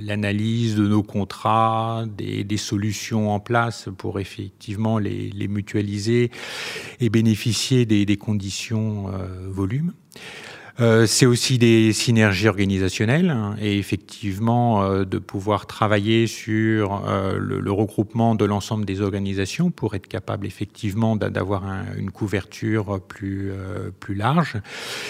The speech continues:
Et puis, vous allez avoir aussi toutes des synergies autour de, de l'immobilier. Donc, on est en train de regarder aussi toute l'optimisation, euh, des sites que l'on peut avoir entre nos, nos deux groupes.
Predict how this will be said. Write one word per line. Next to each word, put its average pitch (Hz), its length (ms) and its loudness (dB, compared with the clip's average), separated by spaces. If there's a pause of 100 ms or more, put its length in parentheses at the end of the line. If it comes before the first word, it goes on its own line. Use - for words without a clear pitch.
(220)
Et 104 120 6
puis, 123 240 4
vous 120 240 2
allez 98 160 4
avoir 104 340 4
aussi 101 300 -2
toutes 98 220 -4
des 98 180 0
synergies 98 560 0
autour 104 340 -2
de, 101 160 -4
de 98 100 0
l'immobilier. 95 640 0
Donc, 110 260 -2
on 101 80 0
est 98 100 0
en 92 120 -2
train 110 220 -4
de 98 40 -2
regarder 95 360 0
aussi 98 260 -2
toute 113 300 -2
l'optimisation, 113 1080 2
euh, 98 300 0
des 98 160 0
sites - 380 -6
que - 100 0
l'on 101 160 2
peut 95 180 -2
avoir 107 360 2
entre 110 320 -2
nos, 95 420 -4
nos 98 160 -6
deux 98 80 -6
groupes. 98 300 -12